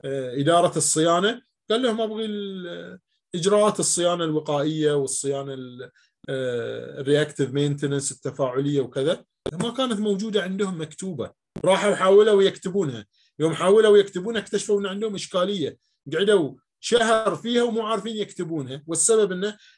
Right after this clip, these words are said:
مو متفقين عليها لأن أصلًا مو موجودة. هم كل واحد يروح يسوي شغله بروحه بكيفه. الآن بتحط نظام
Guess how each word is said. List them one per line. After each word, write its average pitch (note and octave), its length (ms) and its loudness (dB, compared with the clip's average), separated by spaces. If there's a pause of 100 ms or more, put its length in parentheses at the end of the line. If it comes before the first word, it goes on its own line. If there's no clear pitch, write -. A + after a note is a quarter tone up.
مو A3 100 2
متفقين B3 540 -2
عليها G3 300 0
لأن F#3 220 0
أصلًا A#3+ 300 -6
مو G#3+ 140 -6
موجودة. F#3+ 600 -4 (340)
هم A#3 100 -6
كل C4 220 -4
واحد G#3+ 240 -2
يروح A3 180 -4
يسوي F#3+ 300 0
شغله G#3+ 280 0
بروحه F3 480 -2 (380)
بكيفه. G3 440 2
الآن G3+ 220 2
بتحط G#3 300 -2
نظام G#3 480 0